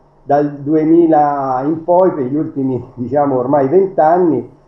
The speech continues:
mi sono dedicato più ai settori delle energie rinnovabili, in particolare biocarburanti, biomasse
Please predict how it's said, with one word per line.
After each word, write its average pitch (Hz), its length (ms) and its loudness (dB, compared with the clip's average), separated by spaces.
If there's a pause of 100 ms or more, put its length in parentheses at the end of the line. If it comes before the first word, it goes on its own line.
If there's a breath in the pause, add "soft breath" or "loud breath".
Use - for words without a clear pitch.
mi 127 80 -10
sono 156 160 -2
dedicato 147 480 0
più 175 180 -2
ai 135 120 4
settori 156 420 -2
delle 143 160 -2
energie 135 500 0
rinnovabili, 147 720 0
in 123 120 -6
particolare 139 680 -2
biocarburanti, 135 1400 -4
biomasse 135 840 0